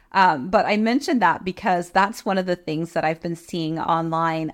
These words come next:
a lot. It's coming up on my timeline a lot. So thought I would just drop that. Now, in a world where social media connects us all,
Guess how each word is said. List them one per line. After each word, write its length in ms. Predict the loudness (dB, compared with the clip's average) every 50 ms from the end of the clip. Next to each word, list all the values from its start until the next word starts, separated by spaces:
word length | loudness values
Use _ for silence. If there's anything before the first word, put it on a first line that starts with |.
| -8 -6
a 120 | -4 -4
lot. 420 | -4 -2 0 2 2 2 2 0 -4
It's 180 | -8 -12 -10
coming 280 | -6 -6 -4 -4 -4 -4
up 100 | -4 -4
on 100 | -4 -4
my 140 | -4 -4 -6
timeline 460 | -6 -6 -4 -2 -2 -2 -2 -2 -4
a 60 | -4
lot. 300 | -4 -2 -4 -4 -4 -6
So 320 | -8 -8 -8 -6 -8 -10 -14 _ _ _ _ _
thought 180 | 2 4 4 4
I 60 | 2
would 140 | 0 -4 -6
just 260 | -8 -10 -10 -8 -4
drop 300 | -2 0 0 -2 -2 -2
that. 280 | -2 -2 -2 -4 -6 -12 _ _ _ _ _ _ _
Now, 420 | 0 2 4 4 4 4 0 -2 -8 -4
in 260 | 0 2 2 4 2
a 140 | 2 2 0
world 420 | 0 -2 0 0 0 0 0 -2 -4
where 100 | -8 -8
social 340 | -6 -6 -6 -6 -4 -4
media 360 | -4 -2 -2 -2 -2 -2 -4 -4
connects 640 | -6 -6 -4 -2 -2 -2 -2 -4 -4 -8 -8 -8
us 180 | -8 -8 -8 -6
all, 440 | -2 -2 0 0 -2 -4 -6 -10 -12